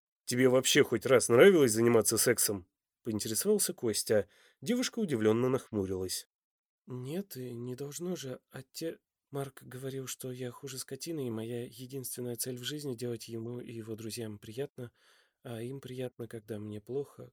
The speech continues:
когда я плачу и скулю, как сука». «А что ты сама по этому поводу думаешь?» Разговор становился все интересней. «Я?» В глазах девушки на секунду вспыхнул жаркий огонек.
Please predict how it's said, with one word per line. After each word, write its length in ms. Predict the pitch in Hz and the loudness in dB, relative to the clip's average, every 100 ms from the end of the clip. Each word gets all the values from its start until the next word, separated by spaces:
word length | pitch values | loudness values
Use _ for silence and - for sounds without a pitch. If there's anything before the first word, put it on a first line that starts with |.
| _ | _
когда 260 | - 110 110 | -20 -14 -12
я 140 | 107 | -12
плачу 380 | - 127 - 117 | -12 -14 -12 -12
и 40 | |
скулю, 300 | 110 - 117 | -12 -12 -14
как 180 | - 107 | -14 -12
сука». 360 | - 117 - 113 _ _ _ _ _ _ _ | -10 -10 -14 -20 _ _ _ _ _ _ _
«А 120 | 117 | 2
что 240 | 120 - 202 | 4 4 4
ты 100 | 202 | 6
сама 320 | - 185 170 | 6 8 6
по 80 | 120 | 6
этому 320 | 113 117 113 | 4 4 4
поводу 380 | 139 139 131 127 | 6 6 4 0
думаешь?» 580 | 143 131 101 87 - - _ _ _ - | 2 4 2 0 -4 -8 _ _ _ -4
Разговор 400 | 120 113 165 220 | 0 4 4 4
становился 640 | - 131 113 175 220 - | 0 2 4 4 0 -2
все 180 | - 127 | -2 0
интересней. 760 | 120 123 123 104 - 98 90 _ _ _ _ _ _ _ | 0 0 0 0 -4 -8 -10 _ _ _ _ _ _ _
«Я?» 280 | 113 160 180 _ _ _ _ - | -8 -6 -8 _ _ _ _ -12
В 80 | 113 | -2
глазах 360 | 120 185 233 151 | 2 4 4 4
девушки 440 | 143 202 202 185 | 2 2 2 0
на 100 | 151 | 0
секунду 420 | - 117 208 196 | 0 2 2 2
вспыхнул 520 | - - 180 - 185 | -2 -4 -4 0 2
жаркий 380 | 131 117 113 127 | 4 4 4 -2
огонек. 600 | - 117 113 107 90 _ | -4 2 4 4 0 _